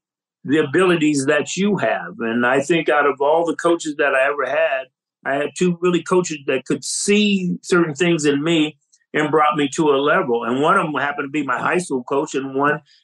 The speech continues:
happened to be on the pro level. That's only two coaches out of thirteen years of me playing in the N F L and in my career.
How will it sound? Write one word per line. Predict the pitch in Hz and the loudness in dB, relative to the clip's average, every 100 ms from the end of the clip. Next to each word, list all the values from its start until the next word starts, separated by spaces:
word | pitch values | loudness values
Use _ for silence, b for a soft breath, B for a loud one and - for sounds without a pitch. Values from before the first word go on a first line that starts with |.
| b | b
happened | 147 139 143 | -2 0 0
to | |
be | 139 143 | 2 2
on | 139 | 2
the | 143 | 0
pro | 160 214 | 0 2
level. | 196 117 110 | 2 0 -2
That's | 131 165 | -2 -2
only | 185 165 139 | 0 -2 -2
two | 196 180 - - 175 | -4 -4 -8 -12 0
coaches | 196 214 156 139 | 2 2 2 2
out | 143 143 | 2 0
of | 131 | 0
thirteen | 175 175 180 170 | 0 0 0 -2
years | 175 175 170 156 - - B | 0 0 0 -2 -8 -18 B
of | 147 | -2
me | 156 | -2
playing | 147 170 156 | 0 0 2
in | 147 | 2
the | 147 | 2
N | 160 156 | 2 2
F | 180 | 2
L | 180 170 | 2 2
and | 135 143 | 0 -2
in | 156 | -4
my | 151 135 120 - | -4 -4 -6 -2
career. | 135 180 147 104 | 0 2 2 -2